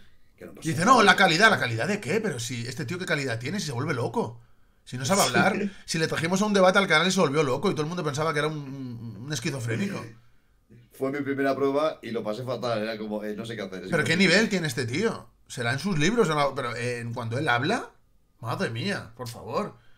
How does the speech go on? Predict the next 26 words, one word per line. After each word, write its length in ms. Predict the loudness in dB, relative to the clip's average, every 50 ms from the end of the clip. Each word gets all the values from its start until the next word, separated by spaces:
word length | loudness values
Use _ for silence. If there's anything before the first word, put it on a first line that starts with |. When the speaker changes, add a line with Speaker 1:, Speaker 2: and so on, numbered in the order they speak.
| -20 -20 -14
Speaker 2:
Aparte 260 | -10 -10 -6 -2 -2
de 100 | 0 0
que 60 | 0
aburra 260 | -2 -2 0 0 2
las 180 | 2 0 -2 -2
piezas, 420 | -4 -4 0 2 2 2 2 0 -6
eh, 180 | -10 -12 -12 -12
que, 180 | -14 -16 -16 -18
que, 120 | -20 _
que 260 | -20 -20 -20 -20 -20 -20 -14
solo 200 | -12 -8 -8 -6
dice 320 | -6 -6 -4 -6 -4 -6
sandeces. 720 | -6 -6 -6 -6 -6 -8 -8 -8 -10 -12 -12 -12 -14 -18 -20 _ _ _ _ _ _ _ _ _ _ _ _ _ _ _ _ _ _ _ _ _ _ _ _ -20 _ _ _ -12
No 100 | -10 -10
sé, 160 | -10 -10 -8
yo 140 | -6 -2 0
de 60 | 0
verdad 300 | 0 0 2 2 2 2
que 160 | 2 0 -4 -4
es 80 | -2
que 100 | -2 0
hay 120 | 0 0 0
mucho 240 | -2 -4 -6 -4
palmero 400 | -4 -4 -4 -4 -4 -2 -2 -2
que 80 | -2 -4
vamos. 340 | -4 -4 -6 -8 -12 -16